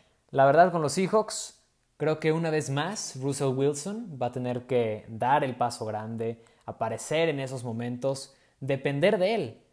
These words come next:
Siempre va a ser ese jugador que los va a llevar hasta tercer down y van a esperar el milagro y a ver si Russell Wilson los puede salvar. Y la verdad creo que va a ser así por los siguientes cinco años. Russell Wilson tiene mucha presión,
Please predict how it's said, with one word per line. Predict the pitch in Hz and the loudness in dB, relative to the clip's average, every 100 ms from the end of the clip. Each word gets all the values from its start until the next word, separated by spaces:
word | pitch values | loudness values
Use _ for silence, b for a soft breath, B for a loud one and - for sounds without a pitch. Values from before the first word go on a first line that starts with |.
| _ - | _ -10
Siempre | - 165 180 190 185 | -4 -2 -2 0 2
va | 156 | 2
a | 156 | 0
ser | - 151 | -2 -2
ese | 151 | -4
jugador | 139 123 127 139 | -4 -2 0 0
que | 139 120 107 b b b | -2 -4 -6 b b b
los | 120 110 | -6 -2
va | 127 | 0
a | 156 | 2
llevar | 147 147 156 | 2 2 2
hasta | 143 123 117 | 0 -4 -6
tercer | 117 - 151 | -4 0 2
down | 143 156 190 226 220 - | 4 2 2 -2 -6 -8
y | 123 110 | -8 -6
van | 127 180 208 | -6 -6 -6
a | 190 143 123 - | -6 -6 -8 -10
esperar | 117 - 127 147 | -10 -4 -2 2
el | 165 | 2
milagro | 135 127 139 135 139 143 B B B B | 0 4 4 4 0 -2 B B B B
y | 117 113 110 113 - _ _ | -4 -4 -4 -8 -10 _ _
a | 120 131 | -4 4
ver | 180 160 | 6 4
si | 143 127 | 0 -4
Russell | 131 139 143 | -2 0 0
Wilson | 131 127 127 | 0 -2 -4
los | 117 | -4
puede | - 117 | -2 -2
salvar. | 117 107 104 - _ b b b b | -4 -6 -8 -10 _ b b b b
Y | - 127 123 123 | -10 -6 -2 2
la | 123 | 4
verdad | 131 156 | 4 4
creo | 156 - | 0 0
que | 151 | 0
va | |
a | 139 | 0
ser | 135 | -4
así | - 143 | -4 -6
por | 139 | -4
los | 123 120 | -6 -6
siguientes | 120 123 127 - | -8 -6 -8 -8
cinco | 131 123 120 | -10 -6 -6
años. | 95 90 - - _ _ _ _ _ 131 | -6 -12 -18 -20 _ _ _ _ _ -4
Russell | 131 143 | 0 2
Wilson | 135 165 175 220 240 - | 6 6 4 -6 -6 -4
tiene | 127 123 | -4 -2
mucha | 123 123 123 | -6 -8 -10
presión, | - - 151 220 | -10 -6 -6 -6